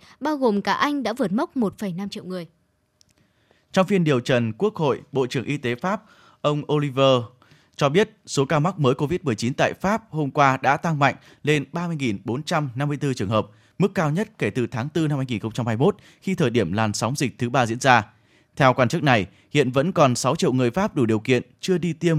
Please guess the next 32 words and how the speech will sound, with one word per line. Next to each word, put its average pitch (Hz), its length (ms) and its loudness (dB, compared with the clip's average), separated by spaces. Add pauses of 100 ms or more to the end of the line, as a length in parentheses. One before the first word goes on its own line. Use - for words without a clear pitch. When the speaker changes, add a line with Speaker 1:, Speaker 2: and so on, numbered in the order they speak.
Speaker 2:
mũi 131 180 0
tăng 156 160 -2
cường. 110 240 2 (440)
Để 127 140 2
ngăn 180 160 0
chặn 147 260 0
đà 117 180 2
lây 135 120 -2
lan 135 180 -2
của 104 80 -6
dịch 101 160 -8
bệnh, 117 140 4 (280)
chính 160 140 -4
phủ 139 200 2
đang 135 200 0
xem 135 160 -4
xét 196 220 -4
mở 127 140 0
rộng 107 200 0
độ 127 160 0
tuổi 110 220 2
tiêm 139 300 -2
mũi 127 160 -2
vaccine 160 440 -2
tăng 156 180 -4
cường 120 280 2 (240)
từ 139 120 0
đầu 123 180 4
tháng 120 240 -4
mười 139 120 -2
hai 101 120 -2
tới. 98 260 -2